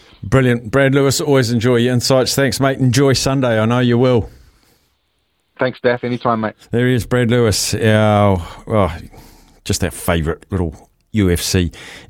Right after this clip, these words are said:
Speaker 1: analyst. We'll take a break. On the other side, we're catching up with, uh, a couple of racing gurus, uh, Mark Clayton, Clado, uh, who hosts shows on Saturday and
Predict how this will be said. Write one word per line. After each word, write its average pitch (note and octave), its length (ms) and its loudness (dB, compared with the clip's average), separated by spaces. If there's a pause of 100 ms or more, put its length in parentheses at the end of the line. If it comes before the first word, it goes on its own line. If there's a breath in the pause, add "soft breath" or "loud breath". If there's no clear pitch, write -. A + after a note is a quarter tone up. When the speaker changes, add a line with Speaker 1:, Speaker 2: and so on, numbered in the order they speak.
Speaker 1:
analyst. G#2+ 400 0
We'll G#2 80 0
take B2 240 0
a - 20 -2
break. G#2+ 320 0
On A2 80 2
the G#2+ 80 4
other A2+ 140 2
side, G#2 280 2
we're G2 60 0
catching C3+ 480 -2
up B2 240 -2
with, A2 320 0
uh, G#2+ 380 2
a A2+ 80 0
couple C#3 260 -2
of B2 80 2
racing B2 420 2
gurus, E3 680 2 (380 loud breath)
uh, G#2+ 380 2
Mark A#2+ 300 -2
Clayton, D#3+ 380 0 (160)
Clado, C#3+ 520 0 (200)
uh, F#2 200 -2
who G2 160 0
hosts G2+ 240 0
shows F2 300 0
on D#2+ 140 0
Saturday B2 580 0
and F#2 420 0